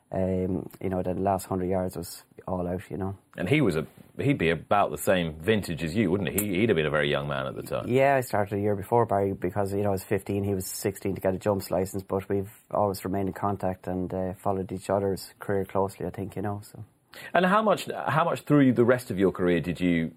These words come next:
Speaker 2: did you still follow the jumping and sort of take a, take a real interest in it?
Speaker 1: Yeah, um,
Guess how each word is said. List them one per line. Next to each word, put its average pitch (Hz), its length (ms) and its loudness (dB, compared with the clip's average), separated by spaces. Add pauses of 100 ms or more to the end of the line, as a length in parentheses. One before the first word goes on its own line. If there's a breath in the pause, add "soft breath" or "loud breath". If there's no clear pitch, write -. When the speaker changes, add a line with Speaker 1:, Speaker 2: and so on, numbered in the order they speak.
Speaker 2:
did 87 140 -2
you 82 100 -2
still 87 500 4 (380)
follow 92 260 6
the 78 120 -2
jumping 80 520 0
and 76 240 -2
sort - 140 -10
of 76 80 -10
take 87 240 0
a, 82 80 0
take 85 320 -2
a 85 60 -2
real 82 200 0
interest 80 360 -6
in - 60 -12
it? 50 180 -18
Speaker 1:
Yeah, 143 340 2
um, 127 520 0